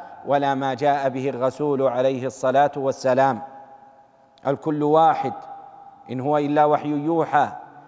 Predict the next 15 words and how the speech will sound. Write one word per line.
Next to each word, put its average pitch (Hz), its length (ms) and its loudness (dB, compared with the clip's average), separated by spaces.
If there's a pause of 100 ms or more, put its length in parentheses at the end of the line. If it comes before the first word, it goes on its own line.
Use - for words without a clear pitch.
(120)
من 123 140 -8
عند 139 200 -4
الله 147 420 2
جل 143 300 0
وعلا، 147 600 4 (420)
فوجب 143 460 0
على 135 260 2
أهل 139 280 0
التوحيد 139 540 0
والإيمان 139 720 2 (400)
تحقيق 147 580 -4
ذلك 139 520 4 (560)
وعدم 127 680 0
الإخلال 131 840 0
به 127 680 -6